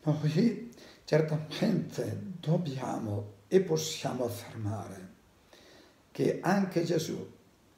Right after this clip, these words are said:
ha sperimentato una morte in solitudine. Si è sentito solo, si è sentito abbandonato,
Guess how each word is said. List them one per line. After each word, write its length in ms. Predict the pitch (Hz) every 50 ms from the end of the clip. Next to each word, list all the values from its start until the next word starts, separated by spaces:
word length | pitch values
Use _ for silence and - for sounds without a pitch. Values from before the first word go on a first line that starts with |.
| _ _ _ _ _ _ _ -
ha 120 | 139 135
sperimentato 1200 | - - - - 135 127 117 120 123 117 107 - - 160 156 160 - - - 165 185 190 - -
una 220 | - 135 131 123 117
morte 760 | 117 117 113 127 135 131 - - - 160 156 - - - - -
in 120 | 165 180
solitudine. 1160 | 180 - - - 135 - - 170 185 180 - - - - - - - - 185 180 180 - - - _ _ _ _ _ _ _ _ _ _ _ _ _ - - _ _ _ _
Si 240 | - - - - 147
è 100 | 135 -
sentito 720 | 156 - - - 143 - - - - - 160 - - - -
solo, 680 | - - - - - - - - - - - - - - _ _ _ _ _ _ _ _ _ _ _ _ _ _ _
si 180 | - - - -
è 60 | -
sentito 840 | - - - - 120 117 - - - - - - - - - - -
abbandonato, 1000 | - 123 120 - - 131 131 - - 80 - 135 127 151 - - - - 104 98